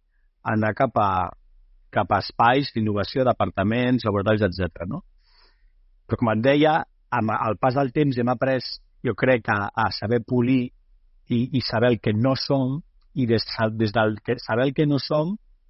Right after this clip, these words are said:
fer una següent pregunta seria en què realment som bons i bones i en quin, en què realment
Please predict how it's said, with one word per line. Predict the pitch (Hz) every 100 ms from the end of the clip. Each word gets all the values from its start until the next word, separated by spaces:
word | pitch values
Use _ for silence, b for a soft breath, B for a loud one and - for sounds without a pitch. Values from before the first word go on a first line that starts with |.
| - _ _
fer | - 123
una | 160 123 117
següent | 120 120 131
pregunta | 139 131 135 135
seria | - 120 135 139 - _ _ _ _ _ _ _
en | 120 120
què | 110 131
realment | 147 139 131 139 131
som | 127 120
bons | 123 131 120
i | 117
bones | 113 120 151 -
i | 131
en | 110
quin, | 135 139
en | 156 117
què | 131
realment | 139 135 120 127 147